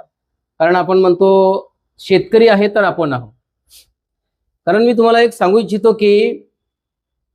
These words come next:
उद्योगपती टाटा, अंबानी, अडाणी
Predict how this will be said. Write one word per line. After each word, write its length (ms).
उद्योगपती 800
टाटा, 440
अंबानी, 580
अडाणी 420